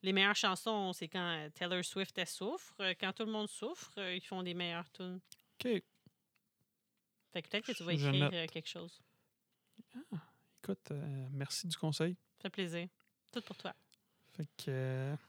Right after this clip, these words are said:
Speaker 1: Hey ! Ben, sur ce,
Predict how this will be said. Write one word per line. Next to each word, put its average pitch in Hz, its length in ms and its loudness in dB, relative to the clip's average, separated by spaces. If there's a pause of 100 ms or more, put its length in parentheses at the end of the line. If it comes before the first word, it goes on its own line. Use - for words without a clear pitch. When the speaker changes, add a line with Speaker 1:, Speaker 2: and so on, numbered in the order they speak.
(1200)
Speaker 1:
Hey ! 202 560 6
Ben, 170 240 6
sur - 220 -6
ce, 285 380 4